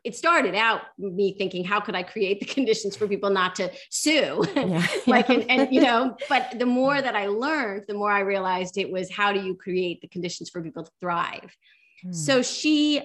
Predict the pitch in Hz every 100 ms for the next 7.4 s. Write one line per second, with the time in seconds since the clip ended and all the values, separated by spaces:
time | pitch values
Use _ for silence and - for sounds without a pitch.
0 | - 220 202 - 262 269 269 233 214 214
1 | 214 - 196 - 180 170 170 175 - _
2 | _ _ _ - - 202 196 175 175 175
3 | 285 277 269 - 240 269 262 240 220 220
4 | 214 202 202 208 208 196 190 - 196 185
5 | 185 185 180 - - - - 202 202 190
6 | 185 175 165 170 165 254 254 - 220 202
7 | 196 190 190